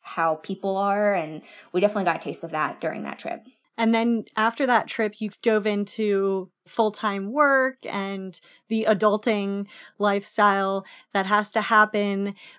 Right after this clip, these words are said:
Speaker 2: But you were able to save a hundred thousand dollars in two years on basically teacher level salaries,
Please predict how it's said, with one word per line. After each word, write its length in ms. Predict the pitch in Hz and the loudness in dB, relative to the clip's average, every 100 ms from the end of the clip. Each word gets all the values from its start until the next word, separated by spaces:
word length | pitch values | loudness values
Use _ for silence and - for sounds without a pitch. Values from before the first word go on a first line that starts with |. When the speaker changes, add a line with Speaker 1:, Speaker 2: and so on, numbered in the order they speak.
| - | -12
Speaker 2:
But 460 | 185 277 311 277 | 0 6 6 6
you 120 | 240 247 | 0 0
were 140 | 247 | 0
able 240 | 240 262 330 | 0 0 -2
to 120 | 254 | -2
save 260 | - 247 | -4 -2
a 60 | 220 | -2
hundred 400 | 202 226 254 262 | -2 -4 -4 0
thousand 380 | 240 226 220 214 | 4 4 4 0
dollars 440 | 196 202 196 190 | 2 2 0 -6
in 240 | - 196 190 | -8 -8 -8
two 240 | - 233 | -6 -6
years 720 | 202 180 185 - - 220 - - | -6 -6 -6 -6 -8 -8 -8 -2
on 500 | 202 190 185 185 185 - - 185 - | 0 0 -2 -6 -10 -14 -14 -6 0
basically 760 | 233 240 233 214 208 190 180 165 | 0 0 -4 -2 -2 -2 -6 -8
teacher 420 | - 233 226 214 202 | -6 -4 -2 -4 -2
level 380 | 190 185 180 | -2 -2 -4
salaries, 880 | 180 - 180 190 180 - - 247 - | -8 -4 -2 -2 -4 -8 -10 -10 -12